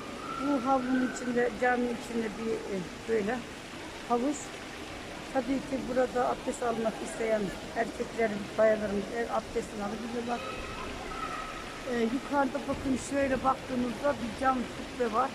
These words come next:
kubbe. Bu camın ortasında da açık arkadaşlar. Yani hava alması için caminin o zamanki zamanda, tabii ki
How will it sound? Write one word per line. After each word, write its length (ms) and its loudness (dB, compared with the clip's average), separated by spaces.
kubbe. 320 -2
Bu 180 -2
camın 200 2
ortasında 680 0
da 60 2
açık 280 -4
arkadaşlar. 580 -4
Yani 260 -2
hava 200 6
alması 480 4
için 180 -4
caminin 480 4
o 20 0
zamanki 360 -2
zamanda, 380 0
tabii 260 -4
ki 80 -4